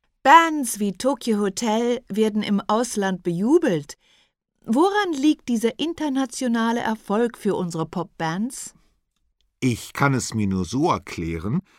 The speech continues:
Speaker 2: dass die Band immer etwas Spezielles sein muss. Das hat Tokyo Hotel allein durch diese vier Jungs. Die sind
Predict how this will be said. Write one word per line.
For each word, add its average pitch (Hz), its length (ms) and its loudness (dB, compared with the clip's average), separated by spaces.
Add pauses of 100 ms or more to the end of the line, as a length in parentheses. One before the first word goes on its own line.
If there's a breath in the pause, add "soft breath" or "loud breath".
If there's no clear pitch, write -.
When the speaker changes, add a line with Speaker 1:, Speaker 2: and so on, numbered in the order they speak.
(300 soft breath)
Speaker 2:
dass 139 180 -2
die 175 120 -6
Band 147 460 0 (120)
immer 175 480 4
etwas 113 320 -4
Spezielles 92 720 -4
sein 85 240 -4
muss. - 500 -8 (680)
Das 175 240 0
hat 196 160 -2
Tokyo 131 640 0
Hotel 143 680 0 (380 loud breath)
allein 143 520 6
durch 135 280 2
diese 113 280 0
vier 175 300 0
Jungs. 196 720 -2 (680)
Die 117 140 -2
sind 127 200 0